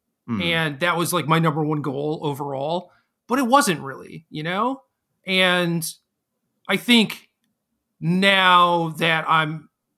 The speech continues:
Speaker 2: I don't know, almost a decade removed from some of those events, like, I, I understand what was going on, but certainly back then it was like, I, I would tell you that and honestly believe it was true, when clearly it wasn't,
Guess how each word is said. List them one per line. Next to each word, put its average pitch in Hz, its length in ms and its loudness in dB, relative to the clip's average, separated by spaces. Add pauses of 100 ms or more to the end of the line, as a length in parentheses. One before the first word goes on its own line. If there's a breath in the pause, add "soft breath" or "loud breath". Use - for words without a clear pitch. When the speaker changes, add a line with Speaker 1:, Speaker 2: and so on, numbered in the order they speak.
(240)
Speaker 2:
I 147 100 -8
don't 135 100 -8
know, 156 380 -10 (280)
almost 170 380 -6
a 175 80 -8
decade 156 520 -4
removed 165 460 -2
from 160 200 -4
some 160 180 -4
of 143 60 -6
those 139 140 -10
events, 214 520 0
like, 147 240 -4
I, 160 160 0
I 170 200 2
understand 175 420 0
what 165 100 -6
was 135 100 -8
going 151 240 -6
on, 208 240 4
but 170 100 -6
certainly 202 240 -4
back - 280 -4
then 220 200 -2
it 185 40 -4
was 160 200 -6
like, 147 280 -4
I, 180 100 4
I 190 160 0
would 180 160 0
tell 220 160 4
you 190 100 -2
that 160 120 -2
and 170 100 -6
honestly 160 320 -2
believe 139 280 -10
it - 60 -20
was - 100 -20
true, - 360 -16 (640)
when 156 380 -6
clearly 254 320 0
it - 80 -8
wasn't, - 360 -2